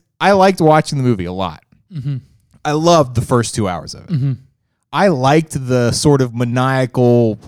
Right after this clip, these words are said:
Speaker 1: crazy energy of the end,
Speaker 2: Mm-hmm.
Speaker 1: but there was something about it that made me feel kind of gross afterwards. Maybe it was the real life stuff. Maybe it was how that was handled.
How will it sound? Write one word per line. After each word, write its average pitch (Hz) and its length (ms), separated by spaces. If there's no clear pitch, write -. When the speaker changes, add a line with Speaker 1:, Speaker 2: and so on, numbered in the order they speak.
Speaker 1:
crazy 127 760
energy 113 800
of 110 200
the 104 180
end, 147 400
Speaker 2:
Mm-hmm. 131 260
Speaker 1:
but 143 240
there 139 160
was 135 160
something 156 920
about 123 500
it 85 180
that 113 220
made 117 360
me 117 140
feel 117 420
kind 113 440
of - 380
gross 101 640
afterwards. - 680
Maybe 151 400
it 170 100
was 151 280
the 147 100
real 151 240
life 143 260
stuff. - 440
Maybe 117 220
it 123 40
was 120 120
how 127 140
that 127 140
was 120 140
handled. 123 560